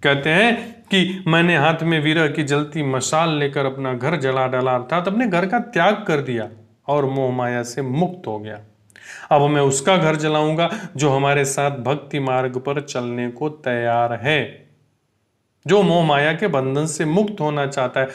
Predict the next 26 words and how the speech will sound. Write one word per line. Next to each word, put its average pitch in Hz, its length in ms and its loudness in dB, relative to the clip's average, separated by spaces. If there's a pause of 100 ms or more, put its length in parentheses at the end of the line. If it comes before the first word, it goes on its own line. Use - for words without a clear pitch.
(180)
अर्थात 139 400 2
उसके 139 260 -2
मन 131 200 -2
में 139 220 0
भी 196 160 0
ईश्वर 139 300 -4
के 127 160 -2
प्रति 131 420 -6
प्रेम 131 460 -4
तथा 123 360 -8
संसार 120 640 -4
के 123 160 -8
प्रति 123 300 -10
विरक्ति 123 560 -8
की 127 180 -6
भावना 113 520 -6
जगा 110 460 -6
दूंगा, 110 640 -12 (1300)
जो 143 140 2
हमारे 120 400 -2
साथ 127 260 -6
चलना 120 520 -8
चाहता 110 580 -8
है। 110 340 -18 (1040)
यहीं 139 200 2
पर 131 480 -6